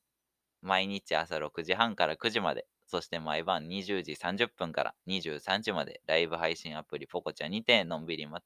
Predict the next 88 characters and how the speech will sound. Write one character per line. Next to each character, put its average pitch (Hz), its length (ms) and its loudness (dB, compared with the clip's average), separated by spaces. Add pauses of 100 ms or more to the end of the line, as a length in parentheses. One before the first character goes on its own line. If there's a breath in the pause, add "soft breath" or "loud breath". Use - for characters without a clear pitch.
た 127 80 0
り 127 80 -2
配 131 180 -2
信 113 200 -4
を 107 80 -6
し - 60 -18
て 104 100 -2
お 104 60 0
り 101 60 -8
ま 127 140 4
す。 - 160 -8 (400 loud breath)
ラ 98 140 10
イ 110 80 8
ブ 104 80 4
配 104 200 6
信 85 200 -4
を 85 80 -2
見 92 100 -6
た 95 140 2
こ 98 100 -2
と 95 100 -2
な 85 120 2
い 85 80 -4
方 131 260 6
も、 92 220 2 (100)
今 92 220 0
ま 82 120 -2
で 80 100 -6
見 90 120 -6
た 98 100 0
こ 101 120 -6
と 87 100 2
あ 87 60 4
る 95 80 0
よ 123 100 6
っ - 100 0
て 87 120 -4
方 92 240 4
も、 60 240 -8
ゆ 85 100 -4
っ - 80 -8
く 87 120 -4
り 80 100 -6
の 78 160 -6
ん 80 40 -12
び 78 120 -6
り、 - 120 -14
そ - 140 -12
し - 80 -10
て 76 80 -8
ま 80 140 0
っ - 120 -8
た 110 120 8
り 107 100 4
で 92 100 0
き 87 120 0
る 90 40 4
配 90 140 4
信 95 180 -6
と 87 100 -6
な 78 100 -6
っ - 40 -10
て - 140 -8
お 78 60 -6
り 90 80 -4
ま 107 100 0
す。 - 160 -14 (380 loud breath)
よ 90 100 2
か 87 80 6
っ 80 100 2
た 76 100 0
ら 76 40 0
ゆ 76 80 -2
っ 73 40 -8
く - 140 -4
り 82 80 -2
ま 80 120 0
っ - 80 -8
た 123 100 8
り 117 140 2
し - 140 -6
に 82 100 -6
来 - 60 -20
て 80 120 -6
く 85 60 -4
だ 80 160 -2
さ - 100 2
い。 92 140 2